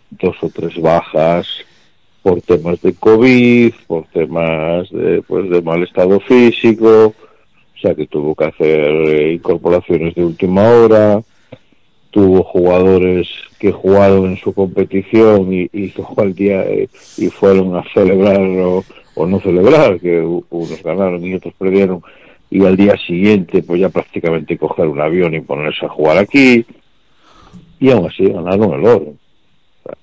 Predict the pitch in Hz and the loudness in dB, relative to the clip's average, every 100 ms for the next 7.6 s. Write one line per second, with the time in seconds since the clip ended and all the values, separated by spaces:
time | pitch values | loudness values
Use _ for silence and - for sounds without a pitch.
0 | - - 65 69 69 _ - 82 - _ | -20 -18 -14 -14 -16 _ -18 -16 -16 _
1 | 117 101 82 80 - 90 73 76 - 90 | -4 -4 -4 -8 -8 -10 -10 -12 -8 -4
2 | 85 - - - - _ _ _ - - | -4 -6 -14 -16 -18 _ _ _ -14 -14
3 | - _ _ _ _ _ _ - - 95 | -18 _ _ _ _ _ _ -10 0 0
4 | - - - - _ - 104 110 107 113 | 0 -4 -20 -20 _ -2 0 2 4 6
5 | 110 110 110 107 - 139 135 120 139 135 | 6 6 4 2 2 0 0 2 2 2
6 | - - 127 131 127 135 127 127 131 - | -2 0 4 4 2 0 0 2 2 2
7 | 139 143 127 117 90 | 2 2 -2 -2 -2